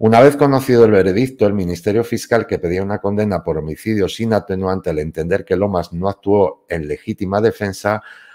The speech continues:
ha bajado la petición inicial de do-, a, de doce coma cinco años de prisión, solicitando finalmente seis años de prisión para el exlibrero, al existir la circunstancia atenuante de la confesión. Asimismo, y en relación con la eximiente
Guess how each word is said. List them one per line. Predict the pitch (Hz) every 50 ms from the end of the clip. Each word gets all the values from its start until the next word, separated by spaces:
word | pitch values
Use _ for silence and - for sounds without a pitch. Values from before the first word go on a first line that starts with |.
| _ _
ha | - -
bajado | 127 139 131 - 135 120 123 117
la | 110 107 95
petición | 98 87 - 92 85 - 110 113 113 120
inicial | 113 110 107 104 - 117 117 113 107
de | 95 90 87
do-, | 92 98 - - _
a, | - 92 90 87 85 -
de | 82 78 90 92
doce | 98 110 107 - 104 90
coma | - 107 107 101 95
cinco | - 107 101 87 104
años | 101 92 98 95
de | 104 107
prisión, | - - 104 - - 110 107 101
solicitando | - - 92 87 82 85 - 82 78 - 107 113 110 92
finalmente | - - 90 95 98 104 104 110 104 - - 117 113
seis | - - 113 107 98 -
años | 107 104 101 101 98 90
de | 92 82
prisión | - 87 82 - 104 107 107
para | 104 101 87
el | 80 82
exlibrero, | 80 - - - 76 76 76 73 92 101 110 110 113 113 120 - - - - - - - - - _ _ - _ _
al | - - 110 113 120
existir | 120 120 - - 135 120 - - - 139 139
la | 139 123 113
circunstancia | - 107 92 - - 90 87 - 120 123 123 - - 98
atenuante | - - - 95 90 92 98 107 110 - 117 117
de | 104
la | 90 82 78
confesión. | - 76 73 - - 71 - - - 69 67 67 - _ _ _
Asimismo, | 95 101 - - 135 139 147 139 135 135 123 113
y | 107
en | 104 95
relación | 90 90 87 87 82 - - 110 113 120 120 110
con | - 98 92 87
la | 82 80
eximiente | 78 - - - 82 87 95 104 110 - - 101 92 - - _